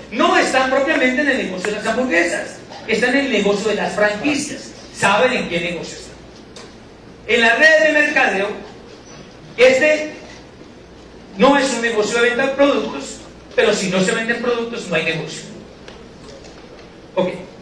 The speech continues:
Pero realmente dicen ellos, dice Bill Quinn, este, más que un negocio de venta de productos,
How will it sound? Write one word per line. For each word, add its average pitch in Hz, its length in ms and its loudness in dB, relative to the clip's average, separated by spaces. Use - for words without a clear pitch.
Pero 240 180 4
realmente 285 560 4
dicen 240 320 0
ellos, - 460 -4
dice 196 320 2
Bill 196 220 -4
Quinn, 170 300 2
este, 214 720 4
más 262 300 4
que 277 100 0
un 269 140 2
negocio 247 500 2
de 160 60 0
venta 208 300 0
de 254 120 6
productos, 233 720 0